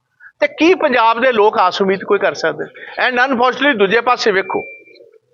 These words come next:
ਇੱਕ ਇਹਨਾਂ ਦਾ ਜੈਤੋ ਦਾ ਐਮ ਐਲ ਏ ਜਿਹਨੇ ਸਟੇਜ ਤੋਂ ਕ-, ਗੱਲ ਕਹੀ ਹੈ, ਕਿ ਮੈਂ ਜਿਹਨੂੰ ਐਲਾਨ ਕਰੂੰਗਾ, ਬਾਕੀਆਂ ਨੂੰ ਬਾਹੋਂ ਫੜ ਫੜ ਦਫ਼ਤਰਾਂ ਚੋਂ ਬਾਹਰ ਸੁੱਟਾਂਗੇ। ਤੇ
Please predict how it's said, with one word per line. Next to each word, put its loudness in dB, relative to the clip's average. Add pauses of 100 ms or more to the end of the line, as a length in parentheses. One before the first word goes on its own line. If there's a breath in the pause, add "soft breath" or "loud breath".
ਇੱਕ 2
ਇਹਨਾਂ 0
ਦਾ 2
ਜੈਤੋ 0
ਦਾ 2
ਐਮ 0
ਐਲ 0
ਏ 2
ਜਿਹਨੇ 0
ਸਟੇਜ 0
ਤੋਂ 0
ਕ-, -2
ਗੱਲ 0
ਕਹੀ -2
ਹੈ, -12 (400 loud breath)
ਕਿ 2 (120)
ਮੈਂ 0
ਜਿਹਨੂੰ 2
ਐਲਾਨ 2
ਕਰੂੰਗਾ, 2
ਬਾਕੀਆਂ -2
ਨੂੰ -4
ਬਾਹੋਂ 2
ਫੜ -4
ਫੜ -2
ਦਫ਼ਤਰਾਂ -2
ਚੋਂ -2
ਬਾਹਰ 0
ਸੁੱਟਾਂਗੇ। -8 (760 soft breath)
ਤੇ 4